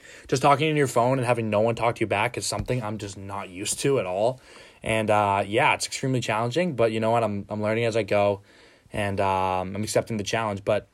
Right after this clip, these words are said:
uh, I'm hoping that in the future I can have you guys on the podcast and we can, like, bounce questions off each other and learn from each other and things like that.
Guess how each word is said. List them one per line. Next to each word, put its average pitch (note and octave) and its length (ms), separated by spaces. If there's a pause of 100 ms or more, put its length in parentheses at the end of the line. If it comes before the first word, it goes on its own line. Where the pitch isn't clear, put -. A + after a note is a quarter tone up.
(400)
uh, B2 80
I'm A#2+ 140
hoping F3+ 360
that D3 200
in C3+ 80
the C3+ 60
future D3 300
I B2+ 100
can B2 100
have A#2 340
you A2 140
guys C#3 280
on D3+ 80
the C#3 80
podcast D3+ 560
and A#2+ 80
we - 20
can, G2+ 120
like, G2+ 100
bounce G#2 220
questions B2 320
off A#2 120
each A2+ 140
other A#2+ 240
and G#2 200
learn B2 200
from B2 160
each A#2+ 100
other A#2+ 320 (720)
and C#3 140
things C3+ 160
like C3 160
that. B2+ 260